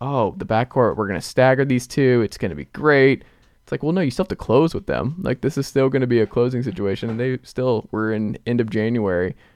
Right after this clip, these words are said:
and they haven't figured it out. Like, it's just not, it's not easy. It's not comfortable for these two. And I, I totally get it. Like, DeJounte is also, just, we're gonna go ahead and say this, much better player than Trae Young at this point. Like,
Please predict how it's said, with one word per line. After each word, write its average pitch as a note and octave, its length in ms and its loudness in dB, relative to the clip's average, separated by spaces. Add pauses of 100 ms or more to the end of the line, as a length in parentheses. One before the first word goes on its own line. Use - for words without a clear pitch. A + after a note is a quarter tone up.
(120)
and A#2 100 -6
they A2+ 60 0
haven't A2+ 160 -2
figured A2 260 -2
it G#2+ 60 -2
out. G2+ 320 -2
Like, - 160 -2
it's A#2+ 120 -10
just - 240 -6
not, A2+ 400 2 (300)
it's - 120 -20
not D#3 140 4
easy. D#3+ 340 0 (100)
It's - 100 -20
not C#3+ 140 0
comfortable D#3 340 -2
for - 140 -8
these - 160 -8
two. - 180 -6
And F2+ 140 -2
I, A#2+ 200 4
I B2 120 4
totally C#3+ 260 -2
get D3 120 2
it. F#2+ 100 -2
Like, A#2 140 2 (320)
DeJounte E3+ 380 0
is C#3+ 200 2
also, C3+ 400 0
just, - 240 -12 (340)
we're G2+ 100 -8
gonna A2 120 0
go A2 100 2
ahead G#2+ 120 4
and G#2 100 -4
say G#2+ 120 2
this, C3 280 0 (440)
much C3 220 2
better A2+ 160 4
player D2+ 240 0
than D#2+ 100 -6
Trae - 160 -4
Young G1+ 120 -8
at - 100 -12
this - 140 -10
point. - 180 -12 (100)
Like, G2+ 240 0